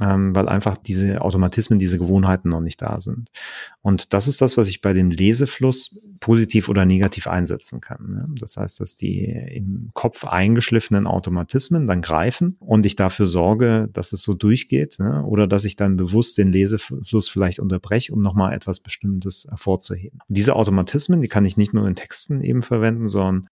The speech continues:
das ist auch einer der Gründe, warum sich zum Beispiel viele Shops im Design, äh, immer mehr ähneln, ne? Weil sie eben diesen Effekt nutzen wollen, dass, äh, bestimmte Automatismen schon eingeschliffen sind.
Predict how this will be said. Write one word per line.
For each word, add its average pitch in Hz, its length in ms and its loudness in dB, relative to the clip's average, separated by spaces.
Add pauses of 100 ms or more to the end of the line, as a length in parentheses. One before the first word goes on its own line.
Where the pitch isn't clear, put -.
(140)
das 98 140 -2
ist 110 120 0
auch 95 140 0
einer 101 260 2
der 95 140 2
Gründe, 117 420 0
warum 98 200 0
sich 101 160 -6
zum 104 120 -4
Beispiel 92 300 -2
viele 107 320 -2
Shops - 400 -2
im 101 180 0
Design, 95 680 0
äh, 92 260 -4
immer 104 220 2
mehr 98 260 2
ähneln, 92 400 2
ne? 170 220 -12
Weil 98 240 -2
sie - 120 0
eben 95 140 2
diesen 110 240 2
Effekt - 320 -4
nutzen 160 360 0
wollen, 147 360 0
dass, - 320 -4
äh, 107 140 -2
bestimmte 113 480 0
Automatismen 113 840 0
schon 107 160 -2
eingeschliffen 104 640 0
sind. 90 240 -10